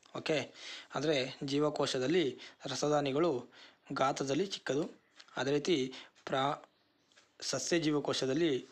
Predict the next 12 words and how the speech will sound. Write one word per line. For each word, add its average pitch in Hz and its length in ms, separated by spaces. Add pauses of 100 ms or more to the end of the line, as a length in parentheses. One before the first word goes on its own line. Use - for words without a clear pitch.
(120)
ಅತಿ 117 220
ದೊಡ್ಡದು. 113 280 (140)
ಸಸ್ಯ - 360
ಆಗಬೇಕು 131 280
ಇದು, 143 120
ಪ್ರಾಣಿ 127 340
ಅಲ್ಲ. 104 160 (1900)
ಪ್ಲಾಂಟ್ 131 300
ಸೆಲ್. 107 240 (3750)
ಆ, - 20 (300)
ಸಸ್ಯ 156 380
ಜೀವಕೋಶದಲ್ಲಿ 139 960